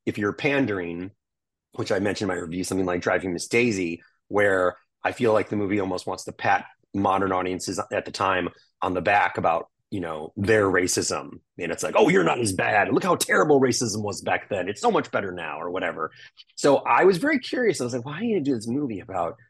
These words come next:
an Aryan family and the father's, like, an S S S commandant? How are you gonna do that?" And then they're right next door to the concentration camp. And from what I'd heard, we aren't gonna see, and we're never gonna be inside the camp.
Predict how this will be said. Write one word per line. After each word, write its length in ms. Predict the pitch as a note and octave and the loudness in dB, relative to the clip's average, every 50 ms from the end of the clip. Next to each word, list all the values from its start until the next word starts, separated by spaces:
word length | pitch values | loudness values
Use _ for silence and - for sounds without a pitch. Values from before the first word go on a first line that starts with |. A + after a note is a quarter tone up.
| _ _ _ _ _ _ - | _ _ _ _ _ _ -6
an 80 | - - - | -4 -4 -2
Aryan 400 | A#2+ A#2+ A#2+ B2+ B2 A2 G2+ F#2+ | -2 0 2 4 4 4 2 0
family 680 | - - - G#2 G2 G#2+ A2 G#2+ G2 F2+ E2+ F2 E2 | -2 -4 -6 -4 -2 -2 -2 -2 -2 -4 -4 -6 -6
and 140 | - F#2+ F#2 | -4 -6 -6
the 40 | F2+ | -6
father's, 520 | - - F#2+ G2+ A2+ G#2+ G2 F#2 E2 - | -4 -2 0 2 2 2 2 0 0 -2
like, 160 | F#2 G2 - | -4 -4 -4
an 120 | - E2 - | -6 -6 -6
S 200 | - G2 G2+ - | -6 -6 -4 -4
S 140 | G#2+ G2+ - | -4 -2 -2
S 140 | G2+ G2+ - | -2 -4 -4
commandant? 800 | - - - G2+ F2+ E2 F#2 G#2+ G#2 G#2 F2 D#2+ D#2 F#2 G2+ - - _ _ _ _ _ | -8 -6 -4 -4 -2 -2 0 0 0 0 0 -2 -4 -4 -6 -6 -10 _ _ _ _ _
How 80 | - A#2+ | 0 2
are 40 | |
you 80 | C#3 D#3+ | 4 4
gonna 140 | E3 D#3 C#3 | 6 4 4
do 160 | A#2+ B2 A#2 | 4 4 2
that?" 460 | F#2 F#2+ A2 A2 F2+ D2 D2 E2+ - - - - _ _ _ _ _ _ _ - | 2 0 0 -2 -2 -4 -6 -8 -10 -14 -18 -18 _ _ _ _ _ _ _ -8
And 180 | G#2 G#2 G2+ | -4 -2 0
then 440 | G#2+ A2 A2+ A2+ A2+ A2+ A2 A2 A2 - _ _ _ _ _ _ _ _ _ _ _ _ _ | 2 2 4 4 4 4 4 2 0 -2 _ _ _ _ _ _ _ _ _ _ _ _ _
they're 200 | - G#2+ A#2 A2+ | -4 0 2 2
right 220 | G#2 G#2 A#2+ D3 D#3 | 4 4 4 4 4
next 280 | D3 C#3 - - - | 2 2 0 -2 -2
door 480 | - A#2+ A#2 A#2+ A#2 A#2 A2+ G#2 G2+ - _ _ _ _ _ - | 0 2 4 4 4 4 2 0 -2 -6 _ _ _ _ _ -8
to 220 | - G#2+ G#2 G2+ | -6 -4 -4 -2
the 80 | G2 F#2 | -4 -2
concentration 580 | - B2 A2 A2+ A#2 - A#2+ A2+ G#2 - G2 | -2 -4 -2 -2 -4 -2 -2 -2 -2 -4 -8
camp. 220 | F2 D#2+ F2+ F#2 - _ _ _ - | -8 -8 -8 -10 -10 _ _ _ -8
And 120 | G2 F#2+ | -8 -4
from 140 | - A2 G2+ | -2 -2 2
what 140 | G2+ A#2 B2+ | 2 4 4
I'd 160 | C#3 C#3 C3 | 4 4 4
heard, 280 | A#2 B2 A#2 A#2+ A#2 G#2 | 4 2 2 2 2 2
we 100 | G2 G2 | 0 2
aren't 240 | G2+ A#2 C#3+ - - | 2 0 0 -2 -2
gonna 160 | - A#2 G#2+ | -4 -4 -2
see, 560 | - - - F#3 F#3+ E3+ B2 G2+ F#2+ G2+ - _ _ _ _ | -4 -4 -2 -2 0 0 0 0 -2 -4 -6 _ _ _ _
and 180 | - C3 C3 B2 | -4 -2 -2 0
we're 120 | A2+ A#2 | 0 2
never 240 | A#2+ B2 C3+ D#3 E3+ | 2 2 2 2 2
gonna 120 | D#3 D#3+ B2+ | 0 0 0
be 140 | A#2+ C3 | 0 0
inside 400 | B2 A2 - - C3 B2+ C3 A2 | -2 -2 -2 -2 0 0 0 -2
the 60 | F2+ - | -6 -12
camp. 360 | - - G2+ - - _ | -10 -10 -10 -10 -12 _